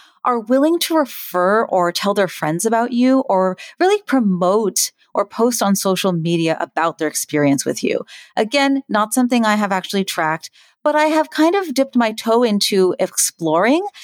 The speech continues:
because I recently launched a Social Impact Sunday Stories series. That's a lot of alliteration.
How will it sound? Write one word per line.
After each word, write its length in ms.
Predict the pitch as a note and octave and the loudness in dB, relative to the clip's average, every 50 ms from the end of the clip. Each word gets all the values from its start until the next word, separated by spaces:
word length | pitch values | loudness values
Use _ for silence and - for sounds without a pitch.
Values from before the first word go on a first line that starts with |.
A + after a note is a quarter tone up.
| - - - _ | -20 -20 -8 _
because 320 | B3+ B3+ A#3 B3+ B3 A#3 | -2 0 2 2 2 2
I 180 | - - A3 A3 | 2 2 0 0
recently 440 | G#3+ A3+ B3 A#3+ - D#4 C#4 D4 C4 | 2 2 0 0 2 2 2 2 2
launched 400 | A3 G3+ F#3+ F#3+ F#3+ - - - - | 2 2 0 0 0 -2 -4 -4 -2
a 260 | F#3+ F#3 F3 F3 E3+ F3+ | 0 2 2 2 2 0
Social 480 | - - - C4 C#4+ - - E4+ D#4+ - | 0 0 0 0 0 0 0 -2 0 0
Impact 360 | A#3 A3+ A#3 A#3+ A#3 A3 - - | -2 -2 0 0 -2 -2 -2 -2
Sunday 520 | - - G3 F#3 F3+ F3+ F3+ F3 F3 E3+ | -2 0 0 0 2 2 2 2 2 2
Stories 680 | E3+ - - - F3+ D#3 D#3 D#3+ D3+ D3 C#3 - - - | 0 -2 -2 0 0 0 0 0 0 -2 -2 -4 -2 -2
series. 580 | - - F#3 D#3 C#3 - - - - - - - | 0 0 2 0 0 -2 -6 -8 -6 -4 -4 -4
That's 160 | - - - | -6 -8 -8
a 60 | D#3+ | -6
lot 240 | D#3 D3+ D3 D3+ D3 | -4 -4 -2 -2 -2
of 180 | C#3+ C#3+ - _ _ | -4 -4 -6 _ _
alliteration. 640 | D#3+ D#3 D3 C3+ C3+ - - - - - - - | -4 -2 -2 -2 -2 -2 -2 -2 -2 -2 -2 -4